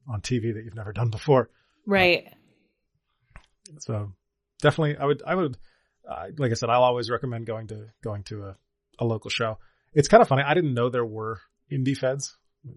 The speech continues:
Speaker 1: you know, independent,
Speaker 2: Mm-hmm.
Speaker 1: that's what they're called, independent indie feds, until, until I started ring announcing. <laughs>
Speaker 2: Okay.
Speaker 1: Uh, because I was in, uh, I, and again, another thing that I fell ass backwards into, I was in a class,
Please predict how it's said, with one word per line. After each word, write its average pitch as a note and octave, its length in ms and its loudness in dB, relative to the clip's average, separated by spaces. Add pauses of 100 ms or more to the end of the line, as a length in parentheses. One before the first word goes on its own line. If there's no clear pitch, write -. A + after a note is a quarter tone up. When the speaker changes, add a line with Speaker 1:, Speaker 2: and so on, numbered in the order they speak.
Speaker 1:
you B2 100 -8
know, G#2 100 -6
independent, G3 400 0
Speaker 2:
Mm-hmm. G3+ 80 -4
Speaker 1:
that's - 120 -16
what B2 80 -12
they're A2+ 80 -8
called, A2+ 240 -4 (360)
independent A2 540 -6 (260)
indie G#2+ 200 -6
feds, A2+ 380 -14
until, B2 520 2 (680)
until A#2+ 320 2
I A#2+ 40 4
started C3 320 0
ring B2 160 -6
announcing. C#3 440 2
<laughs> - 40 -20 (440)
Speaker 2:
Okay. C#4+ 400 8
Speaker 1:
Uh, - 80 -10
because C#3 280 6
I C3+ 120 4
was B2+ 160 -6
in, C3 240 -4 (420)
uh, A#2 240 0 (300)
I, E3+ 100 4
and D#3+ 220 0
again, D3 320 4
another C#3+ 220 -2
thing C3 180 -6
that B2 100 2
I A#2+ 60 2
fell A#2+ 320 -2
ass A#2 160 -10
backwards A2+ 400 -6
into, A2 260 -10 (440)
I A2 100 -4
was G#2+ 160 -4
in A#2 300 -2 (140)
a C#3 60 -10
class, C3 580 4